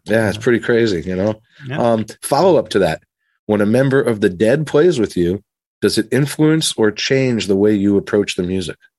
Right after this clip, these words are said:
Speaker 2: Absolutely. I mean, <laughs> you know, I mean, w-,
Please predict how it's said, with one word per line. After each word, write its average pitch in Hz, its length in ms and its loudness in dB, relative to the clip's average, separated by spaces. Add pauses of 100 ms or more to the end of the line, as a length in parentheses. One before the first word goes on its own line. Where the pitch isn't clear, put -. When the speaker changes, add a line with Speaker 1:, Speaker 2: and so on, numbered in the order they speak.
(1300)
Speaker 2:
Absolutely. 131 640 -2 (140)
I 117 100 -4
mean, 120 360 -2 (440)
<laughs> 214 1040 -4 (1200)
you 139 100 -6
know, 135 180 0
I 135 180 -2
mean, 143 460 -4 (220)
w-, 131 220 -20